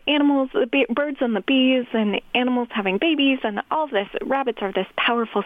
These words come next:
symbol of fertility and, um, reawakening and spring. Um, at the same time, some people actually take that very literally and will try to go out and buy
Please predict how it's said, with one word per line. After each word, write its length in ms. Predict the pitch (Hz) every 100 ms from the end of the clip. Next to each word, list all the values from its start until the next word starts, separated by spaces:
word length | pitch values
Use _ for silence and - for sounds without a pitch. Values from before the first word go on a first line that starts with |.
| -
symbol 380 | 190 175 170 -
of 140 | 185 -
fertility 640 | - - - - - 165
and, 280 | - 170 170 - - - -
um, 400 | 196 175 - - - - 226
reawakening 600 | 262 214 190 - 170 160
and 140 | 170 -
spring. 420 | - 190 - - - - -
Um, 320 | - 196 196 -
at 140 | - 294
the 100 | 269
same 200 | - 240
time, 520 | 240 - 392 269 240 233 - - - - - -
some 160 | 359 427
people 340 | 311 294 220 -
actually 380 | 202 - 226 220
take 200 | 240 220
that 180 | 208
very 200 | - 185
literally 600 | 190 370 392 226 208 175 -
and 200 | 220 208
will 120 | 214 214
try 260 | - 214
to 100 | 208
go 180 | 196 175
out 280 | 165 185 208
and 340 | - 202 208 202
buy 320 | - -